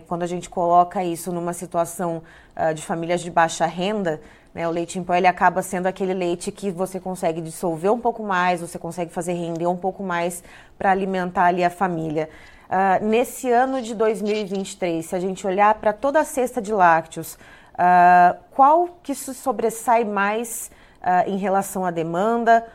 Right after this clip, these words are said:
Qual se sobressai mais em relação à volatilidade de preços?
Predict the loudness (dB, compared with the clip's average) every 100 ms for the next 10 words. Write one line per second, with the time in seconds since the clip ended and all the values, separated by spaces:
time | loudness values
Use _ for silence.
0 | _ 2 2 0 -6 -4 -4 -2 -2 0
1 | 0 -2 -4 -6 0 0 0 -4 -2 0
2 | -2 -2 -2 -4 -4 0 -2 -4 -14 -6
3 | 0 0 0 -4 -8 -10